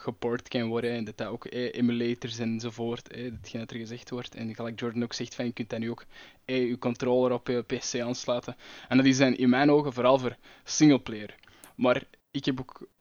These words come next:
nu, hè, zelf, we hebben thuis nog altijd een PlayStation. We hebben eigenlijk, als ik mij goed kan herinneren, nog altijd een Wii, nog altijd een Xbox. Ik heb zelf nu ook een, een Switch ook hier naast mij staan. En het ding is, bij heel veel van die games,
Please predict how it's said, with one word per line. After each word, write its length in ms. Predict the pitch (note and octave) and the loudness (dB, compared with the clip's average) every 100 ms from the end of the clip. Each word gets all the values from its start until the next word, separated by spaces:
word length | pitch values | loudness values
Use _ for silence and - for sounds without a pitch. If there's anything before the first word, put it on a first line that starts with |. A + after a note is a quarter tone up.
| - | 4
nu, 320 | B2+ A#2+ A2 | 6 6 4
hè, 140 | C#3 | 2
zelf, 340 | A#2+ B2 B2+ - | 4 2 2 0
we 60 | |
hebben 200 | A#2+ A2+ | -2 0
thuis 220 | - B2 - | 2 2 0
nog 180 | C3 | -6
altijd 480 | G2+ A2+ A2+ A#2 B2+ | -4 -4 -2 -2 0
een 100 | A#2+ | -2
PlayStation. 600 | - G#2+ B2 - B2 - | -4 -8 -8 -6 -6 -4
We 60 | C#3+ | -4
hebben 180 | A2+ A2 | -2 -4
eigenlijk, 300 | G#2+ A2+ - - - - | -4 -6 -10 -20 -18 -14
als 160 | - A#2+ | -12 -8
ik 100 | - | -4
mij 120 | A2+ | -4
goed 120 | A#2+ | -4
kan 120 | A#2+ | -6
herinneren, 340 | A2+ A2+ B2 - | -6 -6 -6 -8
nog 160 | - - | -12 -8
altijd 540 | A#2+ A#2 - A2+ - | -6 -6 -6 -8 -6
een 100 | A#2 | -8
Wii, 220 | A2+ A#2+ | -6 -6
nog 220 | A2+ - | -6 -8
altijd 480 | - A2+ A2+ A2 A#2+ | -8 -8 -6 -8 -6
een 140 | A2+ A2+ | -6 -8
Xbox. 360 | A#2+ A#2+ - | -8 -8 -8
Ik 120 | - | -12
heb 160 | - A2+ | -12 -8
zelf 340 | B2 A2+ A#2+ | -6 -6 -4
nu 160 | B2+ A2+ | -4 -4
ook 280 | A2+ - - _ _ | -6 -12 -18 _ _
een, 300 | A#2+ A2 G#2 | -6 -4 -4
een 80 | A2+ | -4
Switch 420 | - - A#2 - | -4 -6 -6 -8
ook 220 | A#2+ - - - - _ | -8 -10 -18 -20 -20 _
hier 180 | A#2+ A#2 | -2 2
naast 240 | A#2+ - | 2 0
mij 80 | B2 | -4
staan. 360 | - A#2+ A#2+ - - - - | -4 -4 -4 -6 -18 -20 2
En 100 | C3 | 2
het 120 | C3 | 4
ding 180 | D#3+ E3+ | 4 4
is, 180 | E3+ - | 2 0
bij 140 | A2+ | -2
heel 160 | A#2 C3 | 2 0
veel 180 | C#3+ C3+ | 2 0
van 180 | A2+ | -2
die 220 | G#2 A2+ C3 C#3 | -2 -4 0 2
games, 360 | D3 D3+ - | 2 0 -6